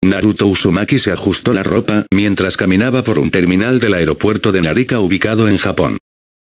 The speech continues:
Su cabello siempre parado estaba ahora acomodado y una bandera japonesa brillaba intensamente en el brazo de su uniforme militar limpio, indicando claramente su estado. Después de tomarse un momento para organizar su mochila,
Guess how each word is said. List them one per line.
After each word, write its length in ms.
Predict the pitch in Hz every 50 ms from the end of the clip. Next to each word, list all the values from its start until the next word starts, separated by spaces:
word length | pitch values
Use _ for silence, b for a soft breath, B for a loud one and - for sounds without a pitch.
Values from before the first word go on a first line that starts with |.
| _ -
Su 160 | - 110 95
cabello 420 | - 80 78 101 113 110 120 110
siempre 400 | 101 - 104 113 117 - 110 101
parado 380 | 82 82 80 90 95 85 80 80
estaba 380 | 76 - - 104 92 90 76
ahora 360 | 67 69 87 110 110 107 92 82
acomodado 600 | 78 - 107 90 80 - 101 90 78 - - -
y 140 | - 92 98
una 180 | 113 131 120
bandera 460 | 104 87 80 80 82 110 123 127 117 104
japonesa 520 | - 110 90 - 82 85 92 95 - 110
brillaba 420 | 90 87 90 80 92 98 104 98
intensamente 920 | 90 78 76 69 - 104 113 107 - 104 90 92 104 110 107 - 107 95
en 80 | 90 82
el 100 | 78 80
brazo 340 | 82 98 107 110 - - -
de 120 | 110 107
su 100 | - -
uniforme 600 | - 101 98 113 107 - 117 131 131 131 113 101
militar 440 | 87 80 76 78 73 - 101 104 95
limpio, 460 | 95 98 117 120 117 - 101 101 98 - _
indicando 680 | 107 107 104 95 87 92 - 123 127 139 139 139 127
claramente 640 | - 98 101 110 110 104 104 110 107 95 - 107
su 160 | 101 - 107 101
estado. 420 | - - - 92 73 58 57 - - _ _ _ _ _ _ _ _ _
Después 460 | - 95 - - - 135 139 139 113
de 100 | 143 131
tomarse 480 | - 87 82 110 127 113 - - 95
un 140 | 92 107 117
momento 420 | 117 113 113 110 95 82 - 73 -
para 200 | 101 85 82 80
organizar 540 | 80 90 87 87 90 85 - - 95 92
su 140 | 92 - 117
mochila, 540 | 104 92 82 - - 110 110 101 104 110 95